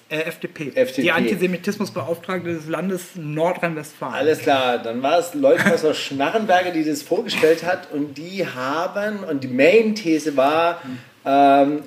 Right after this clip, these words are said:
Speaker 2: Hörerinnen von Gangster-Rap sind antisemitischer
Speaker 1: Ja.
Speaker 2: als der Rest der Gesellschaft.
Speaker 1: Ja.
Speaker 2: Also, also die haben das auf jeden Fall straight up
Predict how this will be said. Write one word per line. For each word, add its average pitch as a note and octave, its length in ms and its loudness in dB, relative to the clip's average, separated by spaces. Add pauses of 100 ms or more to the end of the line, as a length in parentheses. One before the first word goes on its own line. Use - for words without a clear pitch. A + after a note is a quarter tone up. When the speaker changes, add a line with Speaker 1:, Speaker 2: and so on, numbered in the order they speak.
Speaker 2:
Hörerinnen D#3 920 2
von C#3+ 360 -4
Gangster-Rap C#3 600 0
sind C#3 480 -4 (1400)
antisemitischer A#2+ 1800 -4
Speaker 1:
Ja. F#3 500 0
Speaker 2:
als B2+ 540 -4
der A#2 140 -2
Rest A#2 180 -2
der G#2+ 60 -4
Gesellschaft. F#2 640 -10 (300)
Speaker 1:
Ja. C#3 160 -8
Speaker 2:
Also, G2 420 -6
also C#3 180 -4
die D3+ 140 4
haben D3+ 160 0
das E3 140 -6
auf C#3+ 140 -6
jeden D3 180 -2
Fall C#3 240 -2
straight C#3 340 -6
up - 260 -8